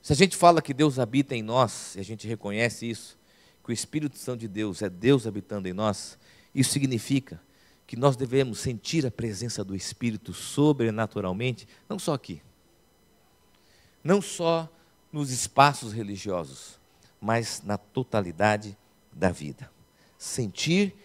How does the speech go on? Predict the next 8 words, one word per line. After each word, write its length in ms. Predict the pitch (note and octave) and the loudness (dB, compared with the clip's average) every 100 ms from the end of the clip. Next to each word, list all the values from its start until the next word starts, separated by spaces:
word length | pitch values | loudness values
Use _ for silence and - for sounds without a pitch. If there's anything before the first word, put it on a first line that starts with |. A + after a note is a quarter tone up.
| - _ - | -20 _ -10
e 100 | A2 | -8
reconhecer 1040 | A2 C3 D3+ - C3+ A#2+ G#2 - B2+ B2 - - _ - | -2 4 4 4 -6 -4 -6 -2 0 0 -6 -20 _ -18
sua 280 | - A#2+ A2+ | -4 -2 0
presença 680 | A2 F#2+ G#2 D3+ D#3 A3 - _ _ _ - | 0 -2 2 2 2 -6 -8 _ _ _ -6
em 100 | G#3 | -6
todos 420 | - A2 G2 E2+ | 0 0 0 -4
os 60 | E2 | -8
lugares. 680 | D2+ D2 D2 - - - | -8 -8 -10 -18 -20 -20